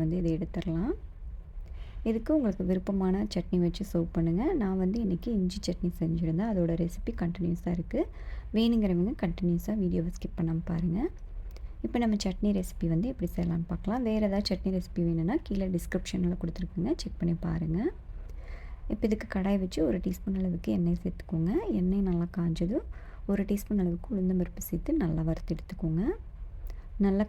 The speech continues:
கலர் மாதிரி வர வரைக்கும் வறுத்துக்கோங்க. இப்போ இது கூடவே மூணு இன்ச் அளவுக்கு இஞ்சி வந்து தோல் சீவிட்டு பொடியா இந்த மாதிரி கட் பண்ணிட்டு சேர்த்து இது வந்து ஒரு ரெண்டுலேருந்து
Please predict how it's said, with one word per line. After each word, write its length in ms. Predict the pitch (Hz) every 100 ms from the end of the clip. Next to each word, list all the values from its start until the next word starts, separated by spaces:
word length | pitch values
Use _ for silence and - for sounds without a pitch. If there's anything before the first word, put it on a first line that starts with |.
| -
கலர் 260 | 170 180 180
மாதிரி 160 | 170 165
வர 100 | 160 160
வரைக்கும் 300 | 180 - 196
வறுத்துக்கோங்க. 520 | 175 - - 160 165 285 - - - - - - - - - -
இப்போ 140 | 208 277
இது 120 | 214 208 208
கூடவே 260 | 185 180 302 285
மூணு 220 | 196 208 202
இன்ச் 180 | 196 190
அளவுக்கு 340 | 170 170 - 262
இஞ்சி 180 | 196 185 175
வந்து 160 | 170 226 -
தோல் 200 | 185 196
சீவிட்டு 320 | - 180 180 339 -
பொடியா 280 | 196 185 185
இந்த 100 | 170
மாதிரி 160 | 170 180 170
கட் 160 | 165
பண்ணிட்டு 300 | 175 170 170 175
சேர்த்து 300 | 180 - 226 320 - - - -
இது 80 | 214 214
வந்து 120 | 254
ஒரு 60 | 269
ரெண்டுலேருந்து 560 | 185 190 196 180 190 220